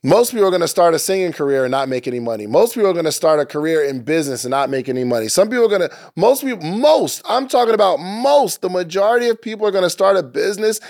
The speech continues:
and not make any money. They're gonna spend thousands of dollars to make seventeen sales. But do not, do not let somebody's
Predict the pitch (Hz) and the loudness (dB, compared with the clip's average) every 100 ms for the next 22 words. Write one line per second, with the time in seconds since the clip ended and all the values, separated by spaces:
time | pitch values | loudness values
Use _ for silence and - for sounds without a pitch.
0 | - - 165 185 196 160 180 175 170 185 | -20 -6 -4 0 0 -2 0 0 0 0
1 | 208 208 202 202 185 170 185 180 170 - | 0 0 4 4 4 0 0 -2 -4 -8
2 | - 175 165 - 190 196 208 208 175 175 | -4 -2 -4 -2 0 2 2 0 -6 -2
3 | 165 185 190 190 180 - - _ - 170 | 0 2 4 2 0 -8 -20 _ -8 -4
4 | 175 156 - 185 180 165 - 175 175 - | -2 -2 0 2 2 -2 -4 -4 -4 -2
5 | 185 185 165 120 87 - - _ _ _ | 2 4 4 2 -4 -12 -14 _ _ _
6 | _ - - - 180 147 202 220 208 170 | _ -20 -18 0 0 2 -4 0 2 2
7 | 135 - 190 220 214 208 226 240 - 185 | 0 -8 -6 -4 -4 -2 0 0 0 0
8 | - - - 214 226 214 208 202 196 180 | 0 -2 -4 0 0 2 2 2 0 -6